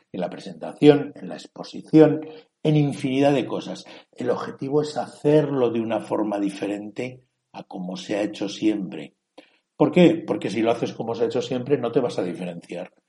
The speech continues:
No vas a aportar nada nuevo a tu cliente. Y los clientes están ávidos y con muchas ganas de que haya cosas nuevas.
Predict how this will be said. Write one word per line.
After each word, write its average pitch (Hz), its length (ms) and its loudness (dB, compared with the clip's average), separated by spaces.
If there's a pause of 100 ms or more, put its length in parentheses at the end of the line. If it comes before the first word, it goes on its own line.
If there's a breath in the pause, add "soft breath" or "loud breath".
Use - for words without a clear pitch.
(200)
No 151 80 6
vas 160 160 6
a 143 40 2
aportar 123 400 2
nada 113 220 0
nuevo 107 380 0
a 78 80 -6
tu - 120 -10
cliente. 78 600 -12 (360 loud breath)
Y 104 100 -8
los 95 200 -6
clientes 110 580 -6
están 104 540 -8 (140)
ávidos 120 580 2 (100)
y 147 80 -2
con 117 200 -4
muchas 143 320 -4
ganas 139 480 -6 (360)
de 95 140 -8
que 120 120 2
haya 120 360 -2 (120)
cosas - 680 -10
nuevas. - 480 -18